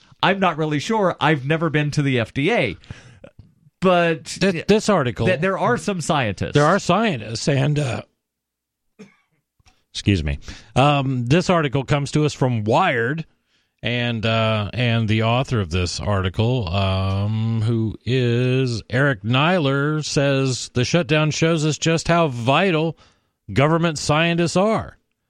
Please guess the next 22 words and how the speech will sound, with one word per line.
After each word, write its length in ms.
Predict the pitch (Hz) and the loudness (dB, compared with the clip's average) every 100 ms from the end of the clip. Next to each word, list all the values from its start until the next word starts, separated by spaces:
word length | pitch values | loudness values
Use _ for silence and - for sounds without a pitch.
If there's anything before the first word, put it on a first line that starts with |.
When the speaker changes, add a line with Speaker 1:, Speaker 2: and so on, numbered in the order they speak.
| _ | _
Speaker 1:
All 160 | 107 104 | -4 -2
right. 280 | 98 156 208 | 0 0 0
Speaker 2:
So 140 | - | 0
we're 160 | 113 185 | 0 2
gonna 180 | 165 135 | 2 0
learn, 520 | 147 165 127 101 95 _ 104 | 2 0 0 -4 -8 _ -4
Daryl, 380 | 104 101 110 127 | -2 0 0 0
about 280 | 107 110 | 0 -2
the 60 | 104 | -2
vital 540 | 87 92 123 131 139 131 | -4 -2 0 2 2 2
work 400 | 160 135 123 - | 0 0 -2 -4
that 120 | 107 | -2
may 220 | 113 135 | 2 2
not 200 | 135 127 | 2 0
be 140 | 113 107 | 0 0
getting 360 | 139 127 120 | 0 0 0
done 500 | 123 190 139 139 143 - | 2 2 2 0 -4 -4
because 300 | 107 120 110 | -2 0 0
of 80 | 113 | 0
this 180 | 113 | 0
government 420 | 101 123 123 123 104 | 0 0 2 0 0
shutdown. 640 | 156 139 107 87 71 85 | 0 0 0 -2 -6 -12